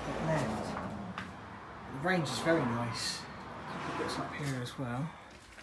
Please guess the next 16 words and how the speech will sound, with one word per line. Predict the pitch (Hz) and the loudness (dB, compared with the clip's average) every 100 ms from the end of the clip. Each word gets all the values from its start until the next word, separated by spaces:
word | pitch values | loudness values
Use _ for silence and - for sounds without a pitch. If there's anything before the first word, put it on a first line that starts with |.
| - - | -16 -14
Looks | 175 - | -8 -4
like | - | -2
we've | 151 | -2
got | - | -2
some | - 160 147 123 - - - - - - - - - - - - - - | 0 0 0 -4 -12 -20 -20 -20 -20 -20 -20 -20 -20 -20 -20 -20 -18 -6
salt | - - - - 160 233 - - | 2 6 6 8 8 8 2 4
possibly | 208 202 202 214 214 | 6 6 4 4 6
in | 202 | 8
there. | 214 247 240 - - - - - - - - - - - - - - - | 8 6 2 4 4 4 -10 -10 -10 -8 -8 -6 -4 -2 6 6 6 2
Yeah. | 123 120 - - - - - - - - - - - - - - - - - - - - - - - - - - - - - - - - - - - - - - - - - - - - | -2 -2 0 0 0 -2 -2 -2 -4 -10 -12 -14 -14 -14 -10 -10 -10 -10 -10 -8 -8 -6 -4 -2 -2 -2 -4 -6 -6 -6 -6 -6 -6 -6 -4 -4 -2 -2 0 0 0 -2 -2 -4 -6 -6
Got | - | -6
some | - - | -4 -2
cutlery | - - 123 127 | -2 -2 -2 -2
in | |
here | 127 | -2
still. | 123 - 143 156 | -2 -2 0 0